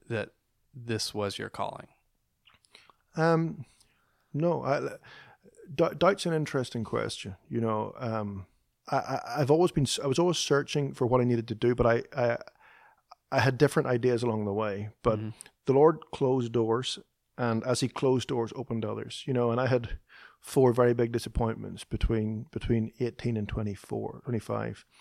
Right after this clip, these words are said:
Speaker 1: Okay.
Speaker 2: And then when I found, but I kept working, kept working, and then when I started to write the hymns,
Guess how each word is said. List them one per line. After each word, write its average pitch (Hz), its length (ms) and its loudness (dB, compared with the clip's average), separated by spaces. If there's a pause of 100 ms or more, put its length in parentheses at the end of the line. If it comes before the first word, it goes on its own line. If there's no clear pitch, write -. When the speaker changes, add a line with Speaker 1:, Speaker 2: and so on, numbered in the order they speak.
Speaker 1:
Okay. 113 240 -6 (180)
Speaker 2:
And 123 120 4
then 127 100 4
when 127 100 4
I 120 60 2
found, 123 320 -2
but 123 100 2
I 117 80 4
kept - 320 -2
working, 120 340 0
kept 117 220 -2
working, 113 320 -2
and 117 100 0
then 117 100 2
when 120 80 2
I - 20 -4
started 123 160 4
to - 20 4
write 110 160 2
the 107 80 -4
hymns, 110 400 -2